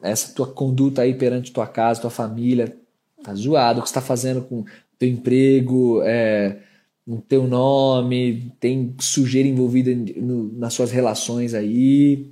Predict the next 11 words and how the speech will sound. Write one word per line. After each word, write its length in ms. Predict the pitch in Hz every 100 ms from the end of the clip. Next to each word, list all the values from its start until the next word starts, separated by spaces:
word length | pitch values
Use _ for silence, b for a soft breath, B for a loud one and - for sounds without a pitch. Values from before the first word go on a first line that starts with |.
| -
o 60 | -
negócio 420 | 113 113 117 123
tá, 140 | 147 139
tá 120 | 147
embaçado. 380 | 160 185 120 B B B B _ _ _
Tá 140 | - 170
num 160 | 185
nível 480 | 165 170 208 247 -
eclesiástico 720 | - 147 165 175 277 196 - 135
a 40 |
coisa. 340 | 131 107 95